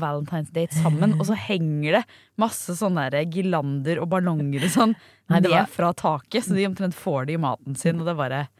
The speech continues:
Speaker 2: Ikke på, ikke på Hyde der vi var, men,
Speaker 1: Nei.
Speaker 2: eh, det kan hende det finnes steder, og så, men det var bare par på par på par på par på par, liksom,
Speaker 1: Ja.
Speaker 2: bortover, og man sitter sånn tett, og,
Speaker 1: <laughs>
Speaker 2: eh, jeg har ikke vært på Valentine's Date på Valentine før, faktisk.
Speaker 1: Ikke
Speaker 2: Så
Speaker 1: heller.
Speaker 2: jeg ble litt, eh,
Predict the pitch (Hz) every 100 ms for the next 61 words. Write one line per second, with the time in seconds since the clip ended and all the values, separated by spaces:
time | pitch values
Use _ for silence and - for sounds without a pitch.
0 | _ - 233 190 175 208 202 - 180 196
1 | 180 185 175 170 160 190 208 196 196 202
2 | 196 190 - 165 330 302 214 208 190 170
3 | - 165 208 262 220 214 202 196 214 220
4 | 233 214 277 220 160 226 202 175 185 175
5 | 160 151 143 143 151 156 - - 156 -
6 | 147 196 349 185 220 202 196 165 180 165
7 | - 214 - - 170 180 180 - 349 -
8 | - - 185 180 175 214 285 262 185 -
9 | 180 160 156 156 151 160 - 151 143 139
10 | 147 147 156 151 165 147 143 143 208 -
11 | 165 - 185 180 170 170 - 185 180 185
12 | 175 - 170 160